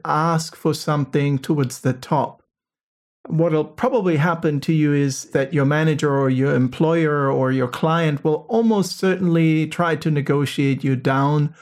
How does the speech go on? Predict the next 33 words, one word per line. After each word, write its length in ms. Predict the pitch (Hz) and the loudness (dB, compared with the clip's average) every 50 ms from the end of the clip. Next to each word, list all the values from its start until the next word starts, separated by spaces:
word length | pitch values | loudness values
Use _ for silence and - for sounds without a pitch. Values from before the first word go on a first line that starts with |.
| - - - - - | -20 -20 -20 -20 -16
So 200 | - - - 160 | -10 -2 0 2
you 300 | 160 160 165 190 214 226 | 2 4 4 4 4 4
need 340 | 226 208 190 170 175 170 170 | 4 4 4 2 0 0 0
to 140 | - 160 | 0 0
have 340 | 127 151 151 147 143 139 139 | 2 2 0 0 0 -2 0
wiggle 340 | 151 175 180 170 175 175 156 | 0 0 2 2 2 0 2
room 440 | 147 156 156 160 156 156 156 156 160 | 2 2 2 2 2 2 2 0 0
to 400 | - 151 151 147 147 151 147 139 | 0 0 2 2 2 2 2 0
still 360 | - - - - 196 208 202 | -2 -2 -2 0 2 2 2
end 280 | - - 170 175 160 160 | 2 2 2 2 2 2
up 240 | 151 143 - - | 0 -2 -2 0
with 120 | 165 147 135 | 0 0 2
a 120 | 143 131 | 0 -2
salary 720 | 165 - - 156 156 156 160 156 151 151 151 147 147 143 143 | -2 -2 -2 0 0 2 2 2 0 0 0 0 0 0 0
or 320 | 143 - - 139 135 131 | 0 0 0 2 2 2
a 60 | 131 127 | 0 -2
pay 720 | - - - 196 185 165 147 139 135 180 233 - - - - | -4 -2 -2 0 2 2 2 2 2 0 0 -2 -4 -6 -2
you 220 | - 151 160 165 | 0 2 2 2
are 300 | 151 139 143 139 139 139 | 2 2 0 0 0 -2
happy 500 | - 135 120 - 143 139 139 - 131 127 | -2 -4 -4 -2 -2 -2 0 -2 -2 -2
with. 320 | 123 131 139 139 139 - - - _ _ _ _ _ _ _ _ _ _ _ _ _ _ _ _ _ _ _ _ _ _ _ _ _ _ _ _ _ | 0 -2 -2 -4 -4 -8 -14 -20 _ _ _ _ _ _ _ _ _ _ _ _ _ _ _ _ _ _ _ _ _ _ _ _ _ _ _ _ _
If 160 | - 190 185 226 | -2 0 0 2
you've 200 | 240 240 202 220 | 0 0 0 0
ever 240 | 226 254 240 294 | 0 0 0 0
been 340 | 214 165 185 190 190 185 175 | 0 2 2 2 2 2 2
at 320 | 165 - 156 165 165 156 156 | 0 0 0 0 0 0 0
an 180 | 147 147 147 | 0 0 0
auction, 600 | 143 156 170 175 180 - - 160 156 160 160 156 | 0 0 -2 -2 -4 -4 -2 0 0 2 2 2
you'll 200 | 147 151 147 143 | 2 2 2 0
probably 580 | 143 - - 180 175 170 160 156 151 151 151 139 | -2 -2 -2 -2 0 0 0 0 0 2 2 0
appreciate 720 | 131 - - - 151 143 - - - 135 127 123 95 92 | 0 -2 -2 -2 -2 -2 -2 -2 -2 0 0 0 0 0
this 280 | 135 139 139 - - | 0 -2 -2 -2 -2
one. 400 | 139 127 117 120 131 170 185 180 | -2 0 0 2 2 0 0 -2